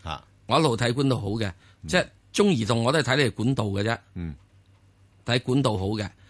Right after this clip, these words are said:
Speaker 2: 咁管道好嘅時之中呢，
Speaker 1: 嗯。
Speaker 2: 因為呢出有刮入有刮，由於佢如果佢真係，
Speaker 1: 嗯。
Speaker 2: 除非佢賣咗出嚟之後呢，管道呢完全唔關你中石油事。
Speaker 1: 係。
Speaker 2: 你唔 hold 住佢，咁就難講。
Speaker 1: 嗯。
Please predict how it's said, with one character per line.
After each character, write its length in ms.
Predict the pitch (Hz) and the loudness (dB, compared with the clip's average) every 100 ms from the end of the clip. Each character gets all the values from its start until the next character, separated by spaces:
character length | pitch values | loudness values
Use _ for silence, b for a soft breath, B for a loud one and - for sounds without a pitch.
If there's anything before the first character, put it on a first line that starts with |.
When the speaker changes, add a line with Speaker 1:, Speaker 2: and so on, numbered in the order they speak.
| b | b
Speaker 2:
咁 140 | - 196 | -4 -4
管 240 | - 147 | 0 0
道 160 | 180 117 | 2 0
好 100 | 107 | 0
嘅 200 | 127 143 | 2 0
時 200 | 104 104 | 0 -6
之 180 | 113 143 | -4 -2
中 160 | 147 | 0
呢， 120 | 151 147 | 0 -2
Speaker 1:
嗯。 80 | 78 - _ - | -8 -18 _ -4
Speaker 2:
因 100 | 143 | 0
為 60 | |
呢 140 | 131 139 | 0 0
出 100 | 156 | 0
有 140 | 123 104 | -2 -4
刮 180 | 107 76 | -4 -4
入 120 | 101 | -6
有 180 | 98 95 | -8 -8
刮， 240 | 104 101 - | -8 -8 -10
由 160 | 98 | -8
於 100 | 107 | -6
佢 280 | 151 120 98 | -2 -2 -4
如 40 | |
果 160 | 92 120 | -4 -4
佢 80 | 131 | -4
真 200 | - 156 | -2 -2
係， 80 | 139 | -2
Speaker 1:
嗯。 40 | - B _ | -4 B _
Speaker 2:
除 180 | 117 135 | 0 2
非 120 | 196 | 4
佢 140 | 165 135 | 4 2
賣 280 | 135 117 151 | 0 2 2
咗 60 | |
出 60 | 190 | 0
嚟 100 | 113 | 0
之 80 | 104 | 2
後 60 | 147 | 2
呢， 100 | 147 B B | 0 B B
管 200 | - 170 | -2 0
道 100 | 180 | 2
呢 60 | 131 | 2
完 280 | 160 110 98 | 0 0 -4
全 180 | 92 95 | -4 -4
唔 60 | |
關 160 | 98 147 | -2 -2
你 80 | 120 | -2
中 180 | 120 104 | -6 -6
石 120 | 101 | -10
油 140 | - | -10
事。 180 | - 92 | -14 -14
Speaker 1:
係。 200 | - 69 65 _ | -12 -14 -16 _
Speaker 2:
你 140 | 117 131 | 0 2
唔 120 | 104 | 2
hold 260 | 120 135 | 0 0
住 80 | 107 | -2
佢， 200 | 92 92 - | -6 -8 -8
咁 180 | 104 120 | -8 -6
就 60 | 101 | -6
難 200 | 95 - | -8 -12
講。 180 | - 92 - B | -14 -14 -16 B
Speaker 1:
嗯。 100 | B | B